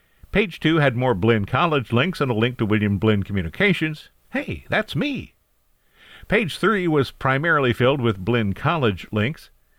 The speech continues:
and page four had LinkedIn links, information about a house on Blinn Circle in Austin, information about the Blinn family name at Ancestry dot com,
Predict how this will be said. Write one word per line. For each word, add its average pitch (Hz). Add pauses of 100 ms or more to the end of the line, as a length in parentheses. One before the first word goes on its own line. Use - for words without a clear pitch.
(240)
and 139
page 135
four 127
had 104
LinkedIn 107
links, 156 (160)
information 107
about 95
a 76
house 139
on 107
Blinn 107
Circle 120
in 98
Austin, 147 (500)
information 156
about 123
the 101
Blinn 123
family 120
name 107
at 101
Ancestry 131
dot 98
com, 156